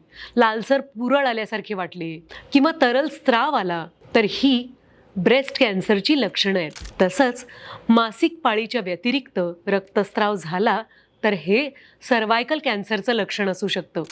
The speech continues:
लक्षात ठेवा, अशी कुठलीही लक्षणं आढळली, तर त्याकडे दुर्लक्ष करू नका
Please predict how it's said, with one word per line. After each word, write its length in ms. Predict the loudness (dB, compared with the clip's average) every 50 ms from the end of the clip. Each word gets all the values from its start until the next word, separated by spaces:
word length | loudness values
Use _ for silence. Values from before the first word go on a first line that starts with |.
| -12 0 2
लक्षात 340 | 2 2 2 2 0 0 0
ठेवा, 360 | 0 -4 -4 -2 0 -2 -2 -4 -8 _ _ -20 -18 -12 0 0
अशी 220 | 2 2 2 0
कुठलीही 760 | 0 0 0 0 0 0 -4 -2 0 2 2 2 2 2 0
लक्षणं 380 | 0 0 -2 -2 -2 -2 0 0
आढळली, 540 | -2 -2 -4 -4 -2 -2 -2 -2 -6 -8 -12 -16 _ _ -20 -20 _ -2
तर 100 | -2 0
त्याकडे 340 | 0 -2 -4 -2 -2 -4 -4
दुर्लक्ष 520 | -2 -2 -2 -2 0 0 0 0 0 -4
करू 300 | -4 -2 -2 -2 0 0
नका 320 | 0 -2 -2 -4 -8 -10